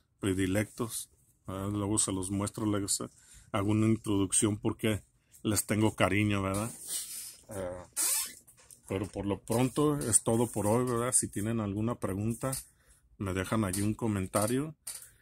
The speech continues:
y espero que les haya gustado y que me den un like, ¿verdad?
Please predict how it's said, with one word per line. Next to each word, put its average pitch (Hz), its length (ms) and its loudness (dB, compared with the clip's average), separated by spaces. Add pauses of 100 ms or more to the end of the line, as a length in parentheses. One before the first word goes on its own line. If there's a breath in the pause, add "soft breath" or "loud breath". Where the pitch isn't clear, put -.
(140 loud breath)
y 98 100 -4
espero 101 340 0
que - 100 -2
les 95 180 2
haya 101 220 -2
gustado 101 400 -2
y 95 40 -6
que 95 120 -8
me 92 140 -4
den 98 220 -4
un 101 180 -2
like, 92 240 -4 (440)
¿verdad? 95 320 -10